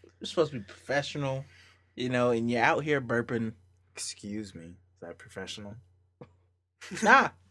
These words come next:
Speaker 1: What's done is done. You're
Speaker 2: Well
Speaker 1: whispering and you're burping.
Speaker 2: You know, I didn't mean to burp.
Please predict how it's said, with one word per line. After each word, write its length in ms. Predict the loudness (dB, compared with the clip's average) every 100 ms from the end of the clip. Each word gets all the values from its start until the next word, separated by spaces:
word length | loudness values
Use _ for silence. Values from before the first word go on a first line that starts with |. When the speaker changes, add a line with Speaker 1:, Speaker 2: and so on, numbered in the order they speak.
| _ -16 -8
Speaker 1:
What's 300 | -2 -2 2
done 240 | 8 8 8
is 100 | 0
done. 340 | -2 -2 -2
You're 140 | 0
Speaker 2:
Well 120 | 6 6
Speaker 1:
whispering 580 | 6 2 0 2 0 -6 _ _
and 140 | -4 -2
you're 100 | 2
burping. 440 | 4 2 -2 -12 -16 _
Speaker 2:
You 120 | -2
know, 200 | 0 0 -2
I 100 | -4
didn't 260 | -4 -6
mean 260 | -6 -6 -8
to 120 | -12
burp. 300 | -12 -12